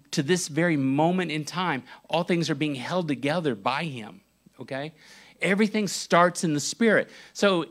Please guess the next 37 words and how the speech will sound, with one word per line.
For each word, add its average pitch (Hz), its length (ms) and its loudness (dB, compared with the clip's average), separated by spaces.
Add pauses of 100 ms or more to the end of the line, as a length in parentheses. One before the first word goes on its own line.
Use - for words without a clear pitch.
(120)
every 226 600 4
spiritual 226 680 4
blessing 143 720 0 (380)
God 240 260 8
has 190 220 0
poured 220 400 4
out. 170 320 2
So 240 200 0
often 208 520 0
we 170 140 -4
pray 185 600 -2 (360)
for 180 120 6
blessing. 143 500 -2
"God, 160 440 -6
bless 165 420 -6
us, 151 300 -6
bless 165 340 0
this 170 180 -4
person, 156 560 -4
Lord 143 240 -4
God." 131 320 -6 (760)
You 196 120 6
know 240 80 8
what 233 160 10
we 156 140 2
really 160 360 4
should 233 180 -2
be 233 100 2
saying? 240 500 -2 (1160)
God, 151 280 2
help 156 580 -6
them 143 440 -4
to 143 100 -10
see 123 540 -4
the 101 100 -8
blessing 110 480 -6
you've 107 240 -8